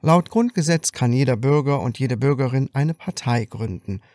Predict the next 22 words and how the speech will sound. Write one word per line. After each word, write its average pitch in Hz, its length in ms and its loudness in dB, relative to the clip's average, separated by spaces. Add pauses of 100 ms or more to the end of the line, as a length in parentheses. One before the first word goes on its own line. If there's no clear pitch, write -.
(300)
Voraussetzung 208 800 0
ist - 200 -2
die 196 100 -4
Einhaltung 147 580 0
demokratischer 139 880 -2
Grundsätze. 143 760 -6 (640)
Außerdem 160 480 4
ist - 180 -4
die 135 80 -2
Finanzierung 135 760 -2
öffentlich 127 560 -4
darzulegen. 107 800 -8 (560)
Alle 220 240 2
vier 220 260 0
Jahre 170 400 0
treten 185 360 -4
die 135 100 -2
Parteien 139 500 0
in 127 120 -2
der 120 80 -2
Bundesrepublik 127 840 -4
Deutschland 127 580 -4